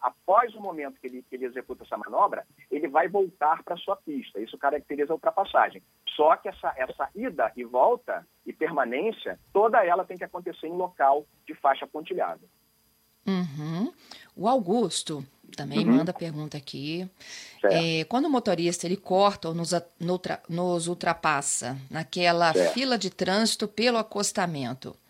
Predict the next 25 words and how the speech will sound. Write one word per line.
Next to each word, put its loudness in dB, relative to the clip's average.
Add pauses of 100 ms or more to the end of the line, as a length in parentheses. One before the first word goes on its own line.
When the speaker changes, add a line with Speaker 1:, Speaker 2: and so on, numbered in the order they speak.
(120)
Speaker 2:
vai 4
cortando -4
aqueles -4
vários 2
carros, 0
isso 0
é -10
passível -2
de -6
multa? -4 (640)
Speaker 1:
Sim, 0 (300)
Fernanda, 2
o 2
Código 2
de -12
Trânsito, -6
ele -6
reza 0
no -4
artigo -8
duzentos -8
e -4 (120)
dois, 2 (300)
inciso -4
um, 0